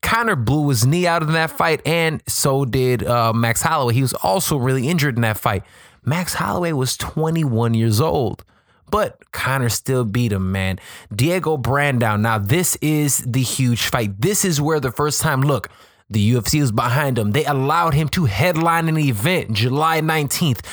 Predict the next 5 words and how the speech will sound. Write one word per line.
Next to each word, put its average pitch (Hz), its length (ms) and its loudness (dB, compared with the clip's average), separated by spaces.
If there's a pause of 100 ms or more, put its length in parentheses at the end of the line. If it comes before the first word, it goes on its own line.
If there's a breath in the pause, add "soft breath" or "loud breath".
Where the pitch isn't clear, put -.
(140)
two 226 220 -2
thousand 170 480 0
fourteen, 160 600 -2 (420 loud breath)
in, 208 640 0 (1300)
um, 131 560 2